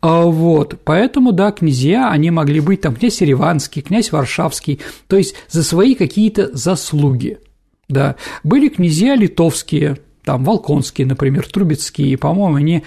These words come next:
от Гадеминоса. Да. Поэтому князей было много. А какое они влияние имели? Да никакого. Да, Романовы сами правили, а влияние, если ты действительно был семи пядей во лбу, если ты был га-,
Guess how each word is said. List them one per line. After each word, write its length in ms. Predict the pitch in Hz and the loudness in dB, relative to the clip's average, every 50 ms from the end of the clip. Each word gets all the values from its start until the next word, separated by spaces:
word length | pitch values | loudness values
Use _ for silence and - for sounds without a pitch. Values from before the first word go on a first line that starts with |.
| - - | -10 -10
от 160 | - - - 127 | -6 -4 -2 0
Гадеминоса. 760 | 127 143 131 135 135 135 131 127 139 131 - - - 131 - _ - - - - - - - - | 0 2 2 2 2 2 2 2 0 -2 -4 -6 -8 -10 -12 _ -18 -14 -12 -10 -10 -10 -10 -6
Да. 340 | - 135 135 139 139 135 - - - - - - - - | -2 0 0 0 0 0 -2 -4 -8 -16 -14 -14 -8 -2
Поэтому 540 | - 196 262 294 294 - 269 262 262 214 | 0 2 2 2 2 4 4 4 4 2
князей 440 | - - - 180 160 151 - 262 254 | 0 0 0 0 2 2 2 2 2
было 280 | 202 151 185 202 190 170 | 2 2 2 2 2 2
много. 500 | 151 143 143 139 127 135 127 139 143 - - - - - - _ | 2 2 2 2 2 0 -2 -4 -4 -8 -12 -18 -20 -20 -8 _
А 300 | - 165 170 170 165 156 | 0 0 2 2 0 0
какое 400 | 135 - 202 - - 247 247 226 | -2 -2 -4 -2 -2 0 0 2
они 180 | 226 214 220 220 | 2 4 4 2
влияние 560 | 190 196 202 214 226 269 277 254 226 202 180 | 4 2 2 4 4 4 4 4 4 4 4
имели? 480 | 165 160 165 156 143 135 135 - - - - _ | 2 2 2 2 2 2 2 0 -2 -6 -14 _
Да 320 | - - - - 170 226 262 | -14 -10 -8 -4 0 2 2
никакого. 680 | 254 240 - 214 - - - 143 131 120 - - - _ _ _ _ _ _ _ _ _ - | 2 2 0 -2 -6 -4 -2 -4 -2 -4 -6 -10 -14 _ _ _ _ _ _ _ _ _ -8
Да, 380 | - 120 143 143 160 - - - | -4 -2 -2 0 0 -2 0 0
Романовы 420 | 170 196 202 214 208 196 202 196 | 2 2 2 2 2 2 2 0
сами 300 | - - 262 247 220 190 | 0 0 0 2 2 2
правили, 540 | 143 - 165 160 175 143 139 135 139 143 - - - - - - | 0 0 0 0 2 0 0 0 0 -2 -4 -8 -14 -18 -8 -4
а 140 | - 220 160 | -2 0 2
влияние, 480 | 175 185 208 226 254 269 254 220 208 | 2 2 2 2 2 2 2 2 2
если 200 | 202 196 - 196 | 2 0 0 -4
ты 160 | 180 - 208 196 | -4 -2 0 -2
действительно 400 | 170 160 - 202 156 - 175 151 | -2 -2 -4 -6 -4 -2 -2 0
был 240 | 151 180 165 - - - - | 2 2 0 0 -2 -8 -16
семи 640 | - - - - 196 196 190 196 202 180 156 - - _ - - | -12 -10 -4 0 2 4 4 4 4 2 0 -2 -8 _ -10 -4
пядей 300 | - 190 180 160 170 175 | 0 0 2 2 2 2
во 160 | 165 156 170 | 2 2 2
лбу, 420 | 170 175 175 185 240 262 262 254 - - - - - - | 2 2 2 2 2 2 2 0 -4 -12 -20 -20 -8 -2
если 280 | 160 156 147 - 160 | -2 0 0 0 0
ты 100 | - 143 | 0 0
был 180 | 151 160 160 147 | 2 2 2 2
га-, 240 | 123 139 156 165 | 0 -2 -4 -4